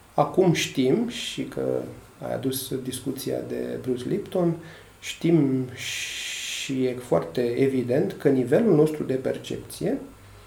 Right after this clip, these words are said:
influențează exprimarea genelor, pentru că și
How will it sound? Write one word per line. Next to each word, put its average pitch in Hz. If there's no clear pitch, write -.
influențează 160
exprimarea 147
genelor, 117
pentru 131
că 127
și 160